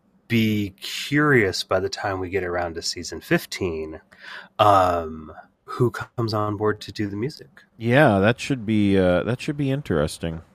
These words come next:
Speaker 1: It'll be A I Mur-, Murray Gold.
Speaker 2: Yes. Oh,
Speaker 1: Joking.
Speaker 2: no.
Speaker 1: I'm joking. I'm joking. No, no, no, no, no.
Speaker 2: <laughs>
Speaker 1: Not okay with that. Oh, man. Well,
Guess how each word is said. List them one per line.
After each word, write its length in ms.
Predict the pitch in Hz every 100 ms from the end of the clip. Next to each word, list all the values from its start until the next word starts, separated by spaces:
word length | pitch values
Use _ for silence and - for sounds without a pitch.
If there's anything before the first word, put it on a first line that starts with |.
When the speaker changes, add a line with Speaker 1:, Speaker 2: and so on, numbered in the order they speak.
| _
Speaker 1:
It'll 160 | 98 90
be 200 | 90 - 101
A 240 | 117 120
I 260 | 101 107 101
Mur-, 280 | 98 101 -
Murray 320 | 101 113 101
Gold. 460 | 95 85 - - -
Speaker 2:
Yes. 580 | 123 120 110 - - -
Oh, 80 | 98
Speaker 1:
Joking. 180 | 101 87
Speaker 2:
no. 340 | 92 92 80 -
Speaker 1:
I'm 220 | 92 87
joking. 600 | - 98 90 85 78 92
I'm 140 | 90
joking. 440 | 87 87 78 80 80
No, 120 | 80
no, 100 | 82
no, 160 | 82 80
no, 140 | 165
no. 180 | 78 - _ -
Speaker 2:
<laughs> 320 | 110 - 120 -
Speaker 1:
Not 160 | 101
okay 220 | 101 117 90
with 120 | 95
that. 400 | - - - - _ _ - - - - - - -
Oh, 440 | 123 123 120 110 101
man. 480 | 107 101 92 101 110
Well, 440 | 151 113 95